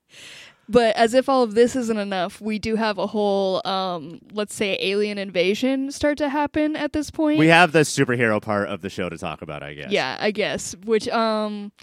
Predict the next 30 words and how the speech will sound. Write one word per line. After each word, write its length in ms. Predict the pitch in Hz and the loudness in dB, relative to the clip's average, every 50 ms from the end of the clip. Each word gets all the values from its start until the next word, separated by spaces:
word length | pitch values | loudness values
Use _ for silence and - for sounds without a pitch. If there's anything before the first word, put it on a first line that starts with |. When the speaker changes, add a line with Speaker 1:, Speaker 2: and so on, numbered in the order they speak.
| - - _ - - | -20 -20 _ -14 -6
Speaker 1:
not 240 | 233 208 226 240 - | -4 -2 -2 0 0
as 280 | 240 226 233 233 - - | -2 -2 -2 -4 -6 -6
fun. 380 | - 262 254 254 254 247 - - 214 | -4 -2 -2 0 -2 -4 -4 -6 -6
We 160 | 208 220 214 | -4 -4 -2
will 240 | 190 202 202 208 202 | -2 0 0 0 0
come 160 | - 220 214 | -2 -4 -2
back 240 | 196 196 190 202 - | -2 -2 -2 -4 -6
to 140 | - - 202 | -6 -6 -4
the 140 | 170 147 196 | -4 -4 -4
family 400 | - 214 202 208 208 214 220 214 | -4 -4 -4 -4 -4 -4 -4 -4
because, 400 | 185 202 - 208 196 185 185 202 | -6 -6 -4 -2 -2 -4 -2 -2
God, 320 | - 208 196 196 190 190 _ | -2 -2 0 -2 -2 -6 _
there's 200 | 202 196 196 - | -6 -4 -4 -2
still 200 | - 226 220 214 | -2 -2 -2 0
more 220 | 208 214 208 202 | 0 2 2 2
with 160 | 208 208 - | 2 0 0
them. 260 | - 214 208 208 208 - _ _ - - - - - _ _ | 0 -2 -2 -2 -4 -6 _ _ -20 -20 -20 -20 -20 _ _
But 120 | - 247 247 | 6 6 8
we 140 | 240 240 196 | 8 4 2
do 200 | 233 240 240 233 | 4 6 6 6
have, 340 | 233 247 226 214 214 202 | 6 6 6 4 4 4
um, 680 | 214 208 202 190 190 185 180 165 151 160 165 165 - - - _ _ _ - 185 - _ _ _ _ | 2 0 0 0 -2 -2 -4 -4 -6 -6 -8 -12 -16 -20 -20 _ _ _ -20 -20 -20 _ _ _ _
there's 260 | 220 214 240 240 226 | 4 4 6 6 4
this 180 | - 277 - - - - | 2 0 -2 -2 -2 4
orb 580 | 233 233 240 254 262 285 294 277 294 294 - 247 | 6 8 8 8 8 6 4 2 0 -2 -2 0
that 160 | 254 240 233 | 0 0 2
we 120 | 254 247 | 2 2
have 140 | 254 233 220 | 2 2 0
seen 340 | - - 247 226 226 233 233 | -2 -4 -4 -2 -2 -2 -2
before. 720 | 226 226 - - 220 202 196 196 190 185 190 196 196 - | -4 -4 -4 -2 -2 0 2 2 2 0 0 -2 -4 -8